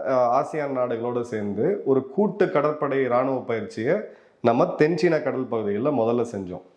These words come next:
அதன் பிறகு, அஹ், மலபார் எக்ஸைஸ் ஸ்குவாடோடைய நாடுகள், மிச்ச தன், அஹ், பிரான்ஸ் போன்ற நாடுகளுடைய பல முறை இந்த மூமெண்ட்ஸ் வந்து நம்ம பண்ணிட்டு இருக்கோம். தென் சீன கடல் பகுதிகளில் இந்தியாவுடைய,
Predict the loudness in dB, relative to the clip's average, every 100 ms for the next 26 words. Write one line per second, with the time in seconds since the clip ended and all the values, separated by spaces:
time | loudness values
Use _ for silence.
0 | -12 2 2 4 0 2 4 4 2 2
1 | 0 -6 -10 -20 _ _ 4 4 2 2
2 | 4 4 2 2 2 0 -2 0 0 -2
3 | -2 2 4 2 -2 -6 -6 -6 -4 -4
4 | -4 -4 -4 -4 -8 -16 _ -10 0 0
5 | 2 2 2 0 0 -2 0 2 2 0
6 | -2 -2 -2 -4 -4 -2 0 0 0 -2
7 | -2 0 0 -4 -14 _ _ _ 2 2
8 | 4 2 2 2 2 -2 -4 -4 0 0
9 | 0 0 0 0 -2 -2 0 -2 -2 -2
10 | -2 -4 -2 0 -2 -4 0 2 2 2
11 | 2 2 0 -2 -4 -4 -4 -4 -4 0
12 | 0 0 0 0 2 2 2 0 -2 -6